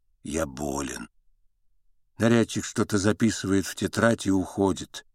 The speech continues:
Через три дня в малую зону приходит фельдшер и вызывает меня, ставит термометр,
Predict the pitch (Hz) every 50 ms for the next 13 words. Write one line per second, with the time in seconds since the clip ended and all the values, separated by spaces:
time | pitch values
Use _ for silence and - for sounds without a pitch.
0 | _ _ _ _ _ _ _ - - 120 139 123 - _ - 147 156 139 98 98
1 | 120 139 143 135 127 117 98 80 92 113 135 135 120 117 110 101 90 87 117 127
2 | 120 113 110 104 - 107 98 90 - 113 104 90 87 - - - 131 135 127 113
3 | - - - 107 101 92 _ _ _ _ _ _ _ 117 104 101 98 98 117 117
4 | 131 135 131 123 113 - - 95 107 107 110 107 98 - _ _ _ _ - -
5 | - 139 135 123 120 104 - - 110 107 101 101 107 113 117 110 104 - - 113
6 | 113 -